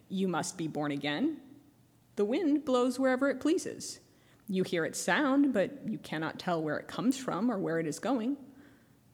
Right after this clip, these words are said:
So it is with everyone born of the Spirit." "How can this be?" Nicodemus asked. "You are Israel's teacher," said Jesus, and do you not understand these things?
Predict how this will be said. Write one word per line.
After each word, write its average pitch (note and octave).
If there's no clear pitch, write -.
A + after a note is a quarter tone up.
So G4
it D#4+
is F#3
with A3
everyone G3
born D#3
of D#3+
the F3+
Spirit." -
"How F#3
can F3
this E3
be?" C4
Nicodemus C#3+
asked. -
"You B3
are A4
Israel's G#3+
teacher," -
said C#3
Jesus, E3
and G#3+
do A#3
you C4+
not B3+
understand G3+
these F#4
things? A4+